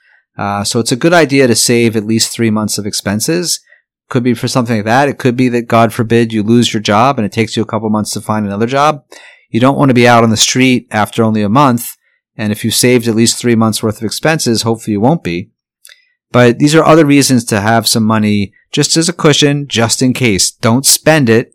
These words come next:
Put it in an account. Maybe it's a separate account. Maybe add to it every couple of weeks just to keep it growing. Um, but just save money for a-, an emergency because you never know.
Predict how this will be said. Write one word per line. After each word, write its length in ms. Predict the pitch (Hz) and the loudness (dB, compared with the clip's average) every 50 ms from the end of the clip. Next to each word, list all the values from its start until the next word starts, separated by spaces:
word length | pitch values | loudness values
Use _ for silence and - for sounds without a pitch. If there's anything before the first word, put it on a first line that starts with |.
| _ _ _ _ _ _ _ _ _ _ _ | _ _ _ _ _ _ _ _ _ _ _
Put 160 | - 117 113 | -2 0 0
it 100 | 120 131 | 0 0
in 100 | 135 131 | 0 -2
an 100 | 139 139 | -2 -2
account. 460 | 139 - - 131 123 123 123 135 - | -4 -4 -2 0 0 2 0 0 -2
Maybe 220 | 110 110 104 95 117 | -2 -4 -2 -2 -4
it's 100 | - - | -4 -4
a 40 | 120 | -2
separate 320 | - - 160 - - 131 | 0 0 0 0 0 -4
account. 440 | 123 - 127 123 123 127 156 175 _ _ _ _ _ _ _ - | -4 -2 -2 -2 -2 -2 -4 -6 _ _ _ _ _ _ _ -10
Maybe 300 | 110 98 98 95 110 107 | -6 -6 -4 -2 0 2
add 200 | 110 117 113 110 | 2 2 0 0
to 160 | - 135 127 123 | -2 -2 0 2
it 80 | 117 | 2
every 220 | 117 117 117 123 113 | 2 2 0 -2 -4
couple 300 | - 120 113 - 120 120 | -2 -4 -4 -2 -2 -4
of 80 | 117 | -2
weeks 300 | 117 120 120 120 - - | -2 -2 -4 -4 -6 -10
just 200 | - - - - - | -8 -8 -8 -6 -6
to 100 | 104 - | -8 -8
keep 260 | - - 113 107 110 | -6 -8 -8 -6 -6
it 100 | 104 - | -8 -4
growing. 460 | 107 107 104 107 117 127 147 147 _ _ _ _ _ _ _ _ _ _ _ _ _ _ _ _ _ _ - - - | -2 0 0 0 0 -2 -4 -6 _ _ _ _ _ _ _ _ _ _ _ _ _ _ _ _ _ _ -16 -10 -6
Um, 240 | 107 104 104 104 95 | -6 -4 -4 -4 -4
but 120 | 107 104 | -6 -6
just 240 | - 139 139 - - | -4 -4 -2 -2 0
save 320 | - 131 123 127 131 110 | 0 0 2 2 2 2
money 320 | 117 123 131 127 113 110 104 | 2 0 2 2 2 0 -2
for 440 | - - 104 101 101 101 98 - _ _ _ _ _ _ _ _ _ _ _ _ _ - | -4 -6 -6 -4 -4 -4 -6 -8 _ _ _ _ _ _ _ _ _ _ _ _ _ -16
a-, 60 | - | -14
an 340 | 135 143 147 131 - 156 147 | -12 -12 -12 -10 -6 -4 -2
emergency 640 | 147 143 156 170 180 147 135 131 117 - 127 120 120 | -2 0 2 2 0 0 0 -2 0 2 2 2 2
because 320 | 110 117 110 123 113 101 | 2 0 0 0 0 0
you 80 | 113 110 | 0 0
never 240 | 107 110 104 104 98 | 0 0 -2 -2 -4
know. 240 | 92 90 90 - | -6 -8 -12 -16